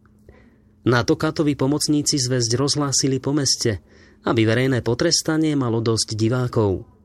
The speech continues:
Potom priniesli k studni ťažkú železnú klietku, ktorá sa dala zavesiť do kladkostroja.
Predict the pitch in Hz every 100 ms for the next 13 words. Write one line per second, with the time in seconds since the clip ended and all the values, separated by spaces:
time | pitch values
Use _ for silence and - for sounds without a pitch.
0 | _ _ - - - - 453 131 123 143
1 | 151 147 143 135 - - 135 127 117 -
2 | 117 - - 160 156 123 110 110 110 104
3 | 113 117 147 - 156 - - - _ -
4 | - 135 131 107 107 123 127 107 98 -
5 | 110 98 104 110 107 - 135 - 107 98
6 | 92